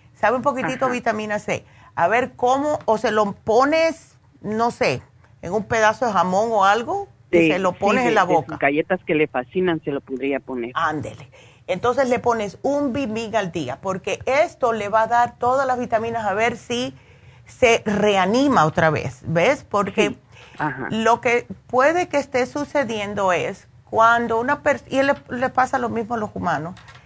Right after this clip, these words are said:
Speaker 1: cuando uno puede
Speaker 2: Sí.
Speaker 1: agarrar correctamente la respiración,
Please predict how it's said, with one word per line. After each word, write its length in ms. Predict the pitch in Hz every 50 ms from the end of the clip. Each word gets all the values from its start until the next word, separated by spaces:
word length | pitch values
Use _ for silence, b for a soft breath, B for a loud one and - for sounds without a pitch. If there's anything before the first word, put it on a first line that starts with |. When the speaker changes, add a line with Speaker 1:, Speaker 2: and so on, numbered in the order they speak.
| B B B
Speaker 1:
cuando 240 | - - 247 226 240
uno 160 | 240 254 269
puede 240 | - - 285 285 285
Speaker 2:
Sí. 60 | 285
Speaker 1:
agarrar 520 | 269 247 226 220 208 208 220 220 233 240 233
correctamente 920 | - 254 - - 226 226 220 - 233 226 214 208 190 180 190 190 - 202
la 160 | 196 196 202
respiración, 1000 | 214 214 220 220 - - - 220 196 214 214 214 - - 240 220 202 180 - -